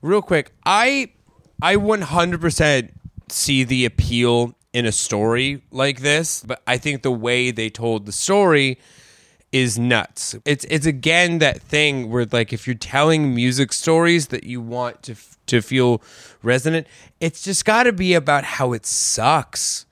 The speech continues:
And not in this Hollywood way of, like, "Oh, the drugs and the, and the sex make it suck." I'm like, "No, the whole thing kinda sucks." Like, it needs to be that this guy who's taken his cover band too seriously, like, he's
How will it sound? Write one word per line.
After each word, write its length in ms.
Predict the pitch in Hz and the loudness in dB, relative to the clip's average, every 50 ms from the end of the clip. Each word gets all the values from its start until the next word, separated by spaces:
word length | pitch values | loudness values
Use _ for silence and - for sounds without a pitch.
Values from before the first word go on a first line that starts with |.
| _ _ _ _ _ _ - | _ _ _ _ _ _ 0
And 160 | 135 139 156 | 0 0 0
not 260 | 175 190 214 240 233 | 0 0 0 0 0
in 260 | 240 226 202 175 156 | 0 0 0 -2 -2
this 220 | 143 160 147 - - | -2 -4 -4 -4 -6
Hollywood 500 | - 135 139 143 143 147 151 151 156 147 | -4 0 2 2 2 2 2 2 2 2
way 240 | 147 151 151 147 | 2 2 4 4
of, 120 | 147 147 135 | 2 2 2
like, 200 | 143 127 127 - | 0 0 0 0
"Oh, 240 | - 185 185 175 170 | 2 2 4 4 4
the 160 | 156 151 147 | 2 0 -2
drugs 760 | 127 110 131 131 131 147 165 170 180 185 190 170 147 131 127 | -4 -4 -8 -2 0 2 4 4 4 4 2 0 -4 -8 -8
and 160 | 147 135 127 | -4 -2 2
the, 200 | 123 120 113 107 - - - - - - _ | 2 2 2 0 -2 -10 -20 -20 -20 -20 _
and 220 | - 127 131 131 127 | -8 -6 -4 -2 -2
the 60 | 120 | -2
sex 500 | - - - - 156 165 185 - - - | -4 -4 -6 -4 -2 -2 -4 -4 -6 -8
make 320 | 143 143 139 131 127 - | -4 -2 -2 0 0 -2
it 140 | 123 107 - | -4 -6 -6
suck." 340 | - - 135 117 104 101 - | -4 0 2 2 2 0 -2
I'm 100 | 123 131 | -4 -4
like, 200 | 147 156 - - | -4 -4 -4 -2
"No, 180 | 226 233 233 233 | -2 -2 0 0
the 140 | 208 233 | -2 -4
whole 500 | 208 190 202 233 240 240 240 240 240 233 _ _ _ _ _ | -6 -4 0 0 2 2 2 0 -2 -6 _ _ _ _ _
thing 220 | - 208 208 202 180 | 0 0 0 0 -2
kinda 240 | 170 185 180 165 | -2 -2 -2 -2
sucks." 240 | 151 - 175 - - 143 | -2 -4 -6 -6 -2 -2
Like, 220 | 151 147 123 - - - - - - _ _ - | -2 -2 -2 -6 -20 -20 -20 -20 -20 _ _ -4
it 140 | - 151 156 | -2 0 2
needs 300 | 170 180 196 190 165 160 | 2 2 0 0 -2 -4
to 100 | - 185 | -6 -2
be 180 | 165 180 175 175 | 0 2 2 2
that 260 | 160 156 147 - _ _ _ _ _ _ _ _ - | 2 0 -2 -4 _ _ _ _ _ _ _ _ -2
this 240 | 135 170 175 - | 0 0 0 0
guy 600 | 151 147 170 160 156 151 151 147 143 143 143 135 _ _ _ _ _ - | -2 0 0 2 2 2 2 2 2 0 -2 -4 _ _ _ _ _ -4
who's 320 | - 151 151 143 - - | 0 2 2 2 0 -2
taken 340 | - - 143 151 143 156 156 | -2 0 0 0 0 0 0
his 140 | 151 127 - | 0 0 0
cover 320 | - 143 135 135 139 135 | 0 0 2 2 2 2
band 240 | 131 131 127 127 117 | 2 2 2 2 2
too 140 | 131 123 110 | 0 0 0
seriously, 640 | - - - 127 120 120 120 120 113 - 123 120 113 | -2 -2 0 2 2 4 2 2 0 0 -2 -2 0
like, 240 | 113 113 110 107 - | 0 -2 -4 -6 -10
he's 720 | - - - - 202 214 208 196 165 147 143 135 - | -16 -14 -6 -2 2 2 2 2 0 -2 -8 -12 -14